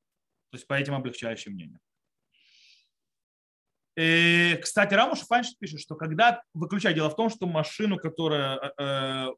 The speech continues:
поддерживает дыхание, то есть ма-, маханат аншама, э, машина, то есть, э, обеспечение кислородом, искусственное, то есть дыхание,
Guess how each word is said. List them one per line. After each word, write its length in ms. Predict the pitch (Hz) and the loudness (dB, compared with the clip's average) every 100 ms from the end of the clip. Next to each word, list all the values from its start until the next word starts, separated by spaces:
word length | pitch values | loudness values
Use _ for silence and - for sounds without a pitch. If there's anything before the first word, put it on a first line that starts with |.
| _ _ - | _ _ -6
поддерживает 540 | 143 170 151 143 139 | 0 0 0 -4 -4
дыхание, 380 | 127 143 240 247 | -8 -2 0 0
то 60 | 135 | -4
есть 140 | - | -10
ма-, 160 | 143 135 | -10 -8
маханат 320 | 131 160 156 | -8 -6 -6
аншама, 480 | 139 - 214 294 - | -6 -4 -2 -2 -2
э, 320 | 156 147 139 143 | -4 -4 -4 -6
машина, 560 | 151 151 - 190 175 | -6 -8 -6 -4 -4
то 100 | 139 | -6
есть, 200 | 143 - | -10 -8
э, 160 | 131 127 | -6 -6
обеспечение 440 | 135 - 147 156 | -8 -12 -8 -8
кислородом, 440 | - 170 208 240 - _ _ _ | -6 -2 0 0 -4 _ _ _
искусственное, 380 | 139 175 170 156 | -6 -4 -4 -6
то 60 | 139 | -6
есть 100 | 123 | -8
дыхание, 480 | 147 277 269 - | 0 2 2 -2